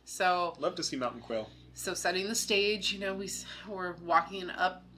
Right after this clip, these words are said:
Speaker 1: and up and up. It's a logging road going up to the top of a h-, ridge line. So
Speaker 2: If, if you've
Speaker 1: if
Speaker 2: ever been on logging roads in the Pacific Northwest,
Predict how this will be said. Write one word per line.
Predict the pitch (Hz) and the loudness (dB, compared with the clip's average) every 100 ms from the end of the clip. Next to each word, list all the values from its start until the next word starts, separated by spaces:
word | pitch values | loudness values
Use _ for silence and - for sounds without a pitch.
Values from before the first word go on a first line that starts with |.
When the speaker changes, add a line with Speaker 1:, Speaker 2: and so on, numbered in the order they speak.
| - - | -10 -2
Speaker 1:
and | 202 | 2
up | 196 | 2
and | 196 | 2
up. | 180 175 185 | 2 2 0
It's | 180 | -2
a | |
logging | 180 175 180 170 | 4 4 4 -2
road | 151 165 | 0 0
going | 170 156 160 | 0 -4 -4
up | 175 | -2
to | 196 | 0
the | 175 | 0
top | - 170 | 2 2
of | 175 | 2
a | 165 | -8
h-, | 175 - | -8 -4
ridge | 185 185 | -2 -2
line. | 160 135 151 | -2 0 0
So | 165 170 | -2 2
Speaker 2:
If, | 160 - - | 2 2 -2
if | 156 | 2
you've | 165 | 6
Speaker 1:
if | 190 | 8
Speaker 2:
ever | 185 | 6
been | 175 | 6
on | 160 139 | 4 6
logging | 139 147 | 6 4
roads | 135 127 123 | 0 0 0
in | |
the | 123 | -6
Pacific | 113 123 135 127 | -4 -4 -4 -4
Northwest, | 120 113 123 110 110 - - | -4 -4 0 0 0 -4 -6